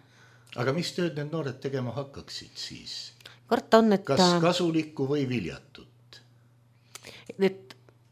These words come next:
Speaker 2: paraku nad hakkavad suuremas osas arvatavasti tegema viljatut tööd.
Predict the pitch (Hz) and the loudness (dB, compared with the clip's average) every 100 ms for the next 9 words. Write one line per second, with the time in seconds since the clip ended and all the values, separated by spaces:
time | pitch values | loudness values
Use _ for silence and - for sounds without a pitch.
0 | - _ 240 262 208 - 190 196 233 - | -20 _ 6 8 6 4 4 4 4 2
1 | 180 175 - _ _ _ - - 240 185 | 2 2 -16 _ _ _ -14 -2 6 6
2 | 156 185 180 175 185 160 - 165 156 160 | 6 0 -2 0 2 2 0 -6 -4 -2
3 | 170 175 214 160 120 - 101 - - 95 | 0 4 4 4 2 -2 -12 -8 -4 -4
4 | - | -6